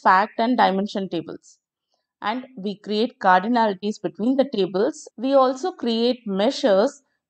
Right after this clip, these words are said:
to aid us for the reporting purpose. In the data pane, under tables, you will be able to see all the table level details that are involved in the modeling. Rather than just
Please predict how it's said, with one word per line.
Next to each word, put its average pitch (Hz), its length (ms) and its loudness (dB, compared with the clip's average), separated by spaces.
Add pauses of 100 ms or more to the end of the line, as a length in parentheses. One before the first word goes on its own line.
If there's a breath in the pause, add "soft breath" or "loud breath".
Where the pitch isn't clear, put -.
to 254 180 0
aid 220 240 0
us 202 260 0
for 202 140 -4
the 180 100 -2
reporting 247 500 2
purpose. - 600 -4 (680)
In 269 200 -2
the 359 80 -4
data 277 440 -2
pane, 220 400 -4 (120)
under 285 360 4
tables, 202 720 0 (420)
you 262 160 0
will 359 140 2
be 320 120 0
able 233 240 -2
to 247 120 0
see 247 440 -2 (140)
all 208 220 4
the 277 240 2
table 285 300 4
level 240 380 4
details 190 560 -2 (100)
that - 120 -2
are 233 200 2
involved 180 520 0 (100)
in 190 120 -6
the 214 60 -4
modeling. 185 540 -4 (880)
Rather 277 380 2
than 339 340 -2
just - 340 0